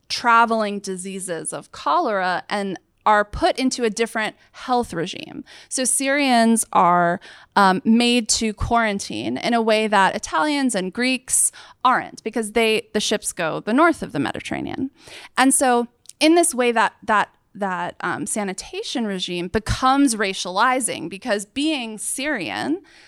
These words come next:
suddenly takes on all of these different things, right? There's also France's longer history of Orientalism and Oriental tropes. Something I, I write about more in my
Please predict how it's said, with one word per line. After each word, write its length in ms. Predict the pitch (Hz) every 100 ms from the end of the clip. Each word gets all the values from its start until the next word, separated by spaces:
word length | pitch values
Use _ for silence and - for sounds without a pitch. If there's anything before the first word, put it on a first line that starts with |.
| _
suddenly 440 | - 277 262 254 233
takes 360 | - 226 -
on 260 | 254 262 214
all 160 | 202 190
of 60 |
these 180 | 202 190
different 340 | 170 180 170
things, 240 | 196 156 156
right? 200 | 180 - - -
There's 240 | 349 359 -
also 720 | 277 523 - 226 202 202 196 _
France's 720 | - - 214 277 294 208 190
longer 400 | 196 208 220 180
history 540 | 196 247 - 214 190
of 200 | 170 165 -
Orientalism 920 | - 110 285 311 302 294 240 247 220
and 160 | 190 170
Oriental 600 | 185 175 165 - - - -
tropes. 560 | - 302 302 - - - _ _ _ _ _ _ -
Something 400 | 247 269 277 269
I, 180 | 214 180 -
I 140 | 208
write 280 | 208 202 202
about 280 | 196 185 -
more 320 | 208 202 196
in 180 | 180 170
my 380 | 170 - -